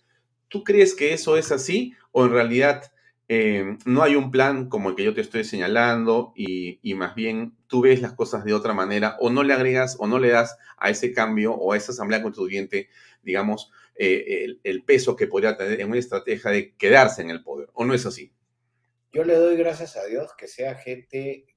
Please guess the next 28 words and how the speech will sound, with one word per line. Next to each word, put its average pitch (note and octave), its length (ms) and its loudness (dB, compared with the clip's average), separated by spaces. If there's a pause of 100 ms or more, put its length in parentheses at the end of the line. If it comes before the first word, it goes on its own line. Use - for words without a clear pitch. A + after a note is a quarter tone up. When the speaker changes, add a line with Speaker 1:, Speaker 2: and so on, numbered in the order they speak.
Speaker 2:
eh, F#2 240 -14 (120)
que F#2 140 -18
realmente B2 640 -4
sea B2 280 -4
gente, B2+ 760 -6
eh, F#2 220 -12 (140)
muy E3+ 300 2
poco - 300 -4
preparada G#2+ 840 -4 (440)
y F#2+ 200 -10
además F#2 520 -6
con G#2 220 -4
malas C#3 420 -2
intenciones - 840 -10
y G#2+ 100 -12
ociosa, - 600 0 (140)
¿no? D#3+ 160 -6
O - 60 -10
sea, B2 200 -6
lo A2 180 -10
peor C#3+ 240 -2
de D3 80 -14
todo F3 140 -6
es - 60 -8
que - 100 -18
son C3+ 220 -8
ociosos, B2+ 520 -2 (160)
¿no? - 260 -14